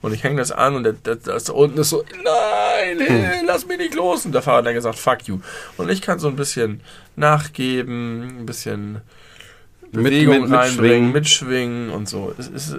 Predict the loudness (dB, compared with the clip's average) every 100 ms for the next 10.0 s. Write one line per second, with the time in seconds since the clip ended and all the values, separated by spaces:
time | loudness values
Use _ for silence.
0 | -8 -4 -2 -2 -2 -6 -8 -10 -2 0
1 | 0 -4 -2 0 0 -2 -4 -6 -6 -4
2 | -4 -6 -10 -10 -4 -4 -4 -8 -6 -4
3 | -4 -6 -10 _ -20 -20 -20 _ -20 _
4 | -16 -6 -6 -4 -2 0 0 0 -8 -20
5 | -20 -20 -20 -20 -20 -20 -20 -20 -20 -20
6 | -20 -12 -8 -4 -4 -4 -4 -4 -8 -8
7 | -6 -6 -8 -16 -20 -20 -20 -20 -20 -18
8 | -14 0 2 2 0 -10 -10 -8 -6 -6
9 | -2 -2 -4 -6 -6 -4 -6 -4 -2 -4